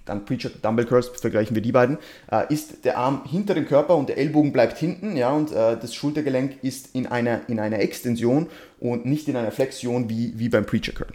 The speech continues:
ja. Die Hauptunterschiede hier sind, dass wir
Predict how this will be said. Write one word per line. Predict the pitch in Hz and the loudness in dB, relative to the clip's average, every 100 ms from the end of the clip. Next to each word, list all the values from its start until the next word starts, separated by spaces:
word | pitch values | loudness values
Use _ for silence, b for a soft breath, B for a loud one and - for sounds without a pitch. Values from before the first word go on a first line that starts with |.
| - | -12
ja. | - - - B B B B - 135 | -12 -12 -14 B B B B -6 2
Die | |
Hauptunterschiede | 143 190 - 175 151 - 160 | 8 8 8 4 4 2 0
hier | 147 151 175 113 - | 0 2 2 2 0
sind, | - 143 165 - - | -2 2 4 2 0
dass | 127 - | 0 0
wir | 131 131 131 | 4 6 6